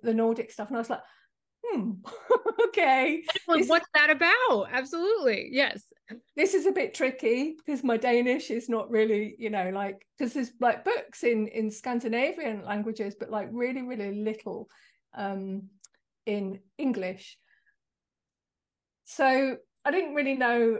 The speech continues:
Speaker 1: what to do about that. I found a couple of bits here and there, but nothing was really, uh. And then after I'd been here a couple of years,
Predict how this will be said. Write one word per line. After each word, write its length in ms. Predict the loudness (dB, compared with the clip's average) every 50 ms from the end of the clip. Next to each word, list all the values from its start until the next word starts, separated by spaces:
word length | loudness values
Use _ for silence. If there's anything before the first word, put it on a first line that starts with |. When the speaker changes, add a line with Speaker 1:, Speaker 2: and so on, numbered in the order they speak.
| -4 -10
Speaker 1:
what 320 | -10 -4 -4 -4 -4 -6
to 100 | -12 -8
do 180 | -4 -2 -2 -2
about 280 | -2 -4 -8 -8 -6
that. 220 | -6 -6 -6 -6 -4
I 80 | -4 -4
found 280 | 0 2 0 2 2 -2
a 100 | -2 -2
couple 240 | -4 -4 -2 0
of 100 | -2 0
bits 280 | 0 -2 -4 -4 -8 -10
here 240 | -6 -2 -2 -2 -2
and 120 | -2 -4
there, 440 | -4 -4 -4 -2 -2 -2 -4 -4 -6
but 140 | -6 -6 -4
nothing 340 | -2 -2 -2 0 -2 -2 -2
was 180 | -2 -2 -4 -2
really, 440 | 0 0 2 2 2 0 -2 -6 -16 _ -12
uh. 360 | -10 -8 -6 -4 -4 -4 -4 -6 -8 _ _ _ _ _ _ _ _ _ _ _ _ _ _ -6 -4
And 180 | -2 0 2
then 500 | 2 2 2 2 2 2 0 -2 -4 -6 -10 _ _ _ _ _ _ _ _ _ _ _ _ _ -10
after 360 | -6 -6 -6 -6 -4 0 2
I'd 180 | 2 2 2
been 160 | 0 -2 -2 -2
here 260 | -4 -2 -2 -2 -2
a 60 | -2
couple 340 | -6 -10 -16 -14 -10 -8 -6
of 60 | -6
years, 960 | -4 -2 -2 -2 -2 -2 -4 -8 -8 -6 -2 -2 -2 -2 -4 -6 -8 -14 -18